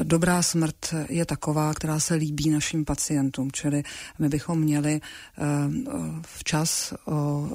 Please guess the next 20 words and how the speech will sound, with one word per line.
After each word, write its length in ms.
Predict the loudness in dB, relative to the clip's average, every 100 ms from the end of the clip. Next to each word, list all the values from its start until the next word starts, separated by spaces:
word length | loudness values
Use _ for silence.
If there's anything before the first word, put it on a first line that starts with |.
| -4 -2
smrti 580 | 2 0 0 0 0
s 100 | 0
pacientem 640 | -2 -2 0 2 2 2 2
mluvit, 380 | 2 0 -4
nebo 260 | -4 -4 -4
aspoň 280 | -4 -2 0
o 100 | 0
umírání. 680 | 0 2 4 2 0 -2 -6 -10 -14 -12 -12 -8 -2
Eh, 140 | -2 0
protože 420 | -2 0 0 0
on 180 | 2 2
by 80 |
si 160 | 2 2
měl 220 | 4 4
vybrat, 360 | 2 0 -2 -4 -10 -4
jak 240 | -4 -2
si, 320 | -2 -2 -2 -6
eh, 120 | -10
představuje, 680 | -6 -2 -2 0 2 2 0 -4 -16 -14 -6
kde 460 | -2 2 2 2